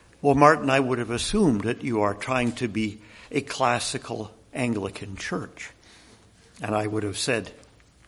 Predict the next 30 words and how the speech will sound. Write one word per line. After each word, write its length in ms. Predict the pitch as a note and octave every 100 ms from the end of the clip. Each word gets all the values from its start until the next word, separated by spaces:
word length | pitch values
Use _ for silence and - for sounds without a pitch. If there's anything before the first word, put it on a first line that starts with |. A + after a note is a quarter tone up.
| -
"I, 280 | - - -
I 40 | A2
guess 220 | C3+ -
that's 260 | C#3 C3
it. 320 | F#3 - - -
I 140 | B2+
guess 200 | A#2+ C#3
that's 180 | C#3 C3+
what 140 | D3+
we're 100 | D3
trying 240 | - C3 B2+
to 40 |
do. 260 | D3 C4 A#2
It 180 | - - - -
sounds 320 | D#3 D#3 D3+
good 180 | F3+ D3
to 100 | D3+
me." 220 | E3+ B3 - - - -
I, 180 | C#3+ D3 - - - - - - - - -
<laughs> 800 | - A#2 - - - - - -
we 440 | C3+ C#3 - F#3 F#3
find 680 | - A3 A#3+ E3 G#2 C#3 B2+ -
that 160 | - C3+
when 260 | C#3 C#3 B2
we 120 | A#2+
try 400 | B2 - D3+ D3+
less 440 | C3+ G3 - -
to 120 | -
be 180 | C#3 C3+
original 680 | A#2 B2 C3 D3 C3 D#3+